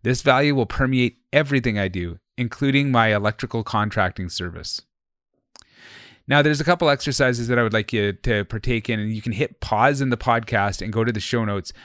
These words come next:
But the first thing you want to do is watch that Simon Sinek video, Starting with Why. It is absolutely transformational, and I've watched that thing probably about thirty times,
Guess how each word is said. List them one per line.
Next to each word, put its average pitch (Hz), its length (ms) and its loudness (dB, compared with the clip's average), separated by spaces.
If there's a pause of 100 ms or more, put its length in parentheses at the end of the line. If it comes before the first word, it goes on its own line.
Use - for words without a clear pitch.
(160)
But 117 100 -8
the 123 80 -2
first 175 300 0
thing 165 100 0
you 143 100 2
want 131 120 2
to 117 80 0
do 117 200 2
is 107 240 -4
watch 113 420 0
that 143 200 0
Simon 127 360 2
Sinek 113 360 -2
video, 104 320 0
Starting 113 400 0
with 104 180 -4
Why. 90 340 -4 (340)
It 117 120 -2
is 120 140 2
absolutely 117 480 -2
transformational, 123 960 -2
and 110 140 -2
I've 104 140 -2
watched 127 320 2
that 127 180 0
thing 123 240 -2
probably 120 400 -2
about 98 240 -4
thirty 135 380 -2
times, 127 420 -2